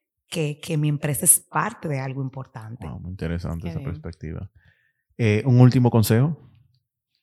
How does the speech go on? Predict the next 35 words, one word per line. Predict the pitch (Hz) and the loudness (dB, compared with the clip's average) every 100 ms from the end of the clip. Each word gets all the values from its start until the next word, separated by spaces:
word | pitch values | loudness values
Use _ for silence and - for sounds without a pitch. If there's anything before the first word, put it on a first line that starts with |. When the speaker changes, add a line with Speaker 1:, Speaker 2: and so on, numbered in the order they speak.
| _ _ - - _ _ _ _ _ _ _ | _ _ -20 -20 _ _ _ _ _ _ _
Speaker 1:
Un | 220 226 240 240 - | 0 0 0 -4 -6
último | 220 233 226 214 208 196 | -4 -2 -4 -4 -6 -4
consejo, | 190 170 - 180 170 165 | -4 -2 -2 -4 -6 -6
todo | 170 175 | -4 -6
cambia | 175 165 165 | -6 -6 -6
cuando | 160 151 147 | -8 -8 -10
tú | 147 | -12
cambias | 165 151 143 151 - | -14 -10 -10 -8 -10
primero. | 143 117 143 165 _ _ _ _ _ _ _ _ _ _ | -10 -14 -16 -20 _ _ _ _ _ _ _ _ _ _
Speaker 3:
Mm. | 165 151 160 165 | -12 -12 -20 -18
Speaker 2:
Wow. | 92 69 - 107 101 - - - _ | -12 -10 -8 -8 -10 -12 -18 -20 _
Speaker 1:
Si | - 175 165 | -6 -4 -6
tú | 170 190 190 | -4 -4 -4
quieres | - 202 196 196 | -6 -4 -2 -2
Speaker 2:
Ah, | |
eh, | |
nosotros | 120 120 120 | 2 2 4
podemos | 123 120 113 | 4 4 4
hacer | 127 | 4
un | |
podcast | 127 - 104 95 | 2 -2 -4 -2
aparte, | 95 107 95 98 | -2 -2 -2 -2
solamente | 101 104 | -2 0
hablando | 104 98 101 | 0 0 0
de | 98 | 0
eso. | 170 175 | 0 -2
Speaker 1:
<laughs> | 175 165 | -4 -6
Todo | - 185 208 | 0 0 0
Speaker 3:
Sí. | |
Speaker 1:
cambia | 208 208 208 | -2 -2 -2
cuando | 190 175 | -2 -4
tú | 175 | -6
cambias | 185 180 175 | -6 -6 -6
primero, | 180 143 139 | -6 -4 -4
señores. | 131 156 147 147 | -6 -4 -4 -6